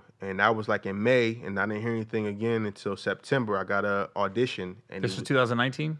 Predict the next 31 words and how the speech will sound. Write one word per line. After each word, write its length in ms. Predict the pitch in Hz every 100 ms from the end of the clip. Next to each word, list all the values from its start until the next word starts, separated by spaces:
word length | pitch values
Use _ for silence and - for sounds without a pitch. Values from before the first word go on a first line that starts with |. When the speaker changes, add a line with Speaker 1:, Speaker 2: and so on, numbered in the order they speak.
| -
Speaker 1:
Last 340 | 101 98 101
year. 220 | 139 117 - _ -
And 160 | 95
it 40 | 95
was, 240 | 95 95 -
it 80 | 104
was 200 | 98 95
that, 320 | 104 101 - - - _
I 80 | 104
read 180 | 101 110
the 60 | 101
script. 300 | - 123 95
I 80 |
was 80 | 110
like, 120 | 107 -
"Oh, 100 | 117
this 100 | 117
is 40 | -
the 40 |
show 140 | 127 113
he 100 | 107
was 100 | 101
talking 240 | 156 147 107
about." 320 | 90 85 - _ _ - - - - _ 117
And 80 | 123
then 80 | 120
when 80 |
I 80 | 120
talked 360 | 120 160 226 -
to 80 | 170
him, 300 | 156 165